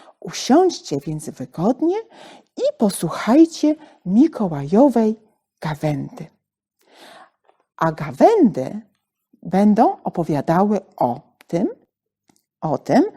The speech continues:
jak mikołajowy kot sprawił, że noc stała się magiczna, o tym, jak chęć niesienia pomocy innym przetrwała dwa tysiąclecia,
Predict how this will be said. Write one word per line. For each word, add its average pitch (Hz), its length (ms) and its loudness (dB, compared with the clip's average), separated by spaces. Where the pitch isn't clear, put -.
jak 208 220 2
mikołajowy 208 580 4
kot 202 220 -4
sprawił, 202 480 2
że 165 140 0
noc 214 180 0
stała 185 320 0
się 180 180 -6
magiczna, 165 760 -4
o 165 180 2
tym, 247 260 2
jak 190 260 0
chęć 370 320 0
niesienia 233 400 2
pomocy 185 480 -2
innym 185 400 -2
przetrwała 175 560 -6
dwa 170 240 -4
tysiąclecia, 143 880 -8